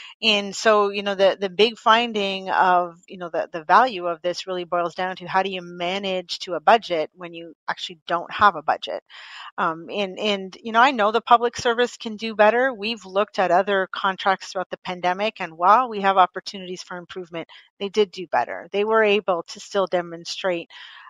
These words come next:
um, prudent use of public funds and, and, and the due diligence they exercise. But here it was just a, um, a, a, a, an accountability void, um, that really shouldn't have happened.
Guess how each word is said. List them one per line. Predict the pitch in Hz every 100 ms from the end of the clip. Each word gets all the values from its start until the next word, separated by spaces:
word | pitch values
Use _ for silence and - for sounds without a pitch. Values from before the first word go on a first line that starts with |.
| -
um, | 196 165 151 -
prudent | 220 196
use | 190 185 -
of | -
public | 190 170 170 -
funds | 185 175 175 160
and, | 165 139
and, | 170 175
and | 190 190
the |
due | 170 202
diligence | 185 214 208 196 190
they | 202 165
exercise. | 175 - 190 - 165 160
But | 185
here | - 220 214 214
it | 185
was | 185
just | - 185 -
a, | 175 - - - - 190
um, | 170 165 165 -
a, | 185
a, | 175 - 180 -
a, | 180 170 _ _ _
an | 208
accountability | 202 - 254 214 247 277 214
void, | 175 185 170 170 190
um, | - 185 175 180 - 190
that | 185 170
really | 196 185
shouldn't | - 190 175
have | -
happened. | 165 - -